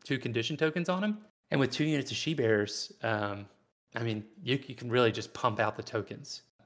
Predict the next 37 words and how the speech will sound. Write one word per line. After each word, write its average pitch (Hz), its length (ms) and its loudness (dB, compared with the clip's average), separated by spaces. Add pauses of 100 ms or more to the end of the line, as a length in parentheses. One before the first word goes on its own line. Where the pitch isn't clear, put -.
(120)
And 113 100 -6
Starks 117 300 2
still - 540 2
have 113 200 4
access 107 440 0
to 107 360 -6
the 104 60 -12
Devastating 113 540 0
Impact 107 440 -4
card, 113 480 4 (280)
which - 180 -6
puts 120 160 0
out 113 140 2
its 107 120 -6 (140)
own 123 380 0
Panicked 107 360 -4
and 107 80 -10
Vulnerable 107 300 -8
token. - 340 -14 (220)
I - 60 -10
feel - 180 -2
like 160 160 -2
the 131 80 0
token 151 480 -4
play 131 340 2
from 123 180 -4
the 120 60 -2
She-Bears, 117 720 0 (300)
combined 127 680 2
with 120 440 -2 (300)
Hardened, 113 420 4 (140)
which 123 200 0
is, - 280 -4 (160)
you 139 120 2
know, 104 220 2
guaranteed 131 640 2
rolls 113 680 4